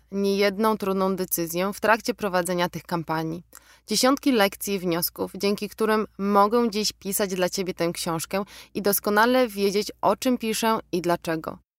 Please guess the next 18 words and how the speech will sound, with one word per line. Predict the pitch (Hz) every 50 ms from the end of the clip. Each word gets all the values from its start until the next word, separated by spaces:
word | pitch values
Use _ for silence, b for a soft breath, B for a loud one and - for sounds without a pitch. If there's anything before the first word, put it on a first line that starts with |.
| _ _
Chcę | - 226 220 214
cię | - 226 226
dobrze | 202 247 262 285 269
przygotować | - - 226 196 196 185 - 180 170 185 175 180
do | 185 190
budowy | 170 180 185 190 185 175 196 185
twojego | - - 208 196 202 208 202 - 240
biznesu | 208 240 220 208 208 208 - - 202 -
online, | - 180 170 170 170 175 190 - -
bo | 202 202 196
może | 202 196 196 202 196
wcale | - - - 220 208 214 226 233 233 - -
nie | 214 208 202 190 185
być | 180 190 190 - -
łatwo, | 180 170 175 180 - - - 190 190 180 - b b b b
szczególnie | b - - 214 208 247 269 269 269
na | 247 226 220
początku. | - 233 - - 170 165 175 - - - 190